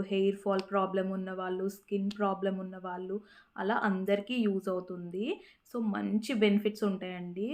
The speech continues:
చూడండి, ఉసిరికాయనైతే ఇలా మనం మెత్తగా నలుపుకోవాలి. అలాగే అక్కడక్కడ ఎక్కడైనా చిన్న చిన్న పలుకులు ఉంటే పర్వాలేదండి.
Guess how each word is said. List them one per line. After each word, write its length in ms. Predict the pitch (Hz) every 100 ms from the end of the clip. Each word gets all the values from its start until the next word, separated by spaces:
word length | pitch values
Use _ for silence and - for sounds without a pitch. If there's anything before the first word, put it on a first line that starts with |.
| 311
చూడండి, 480 | 233 185 185 196 392 -
ఉసిరికాయనైతే 920 | 208 208 202 220 208 190 180 180 - 359 - -
ఇలా 220 | 196 190
మనం 300 | 190 185 220 339
మెత్తగా 540 | 202 - _ 202 214 240
నలుపుకోవాలి. 800 | 220 190 185 - 190 175 165 - _ _ _ _ _ _ _ _ _ 226
అలాగే 380 | 208 190 202 262
అక్కడక్కడ 560 | 208 208 202 202 208 214
ఎక్కడైనా 520 | 220 220 196 196 220
చిన్న 260 | 240 196 190
చిన్న 280 | 196 214 220
పలుకులు 440 | 220 196 196 208
ఉంటే 220 | 196 190 214
పర్వాలేదండి. 920 | 214 185 185 180 180 180 175 180